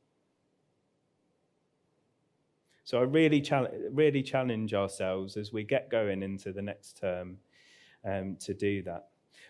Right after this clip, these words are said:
But also as a community together, as Pete's,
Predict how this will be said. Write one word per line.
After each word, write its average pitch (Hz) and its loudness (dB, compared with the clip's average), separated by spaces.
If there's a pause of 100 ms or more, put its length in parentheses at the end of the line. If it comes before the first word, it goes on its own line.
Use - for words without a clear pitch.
But 135 8
also 156 6
as 139 4
a 123 6
community 131 0
together, 95 -2
as 104 -2 (160)
Pete's, - -4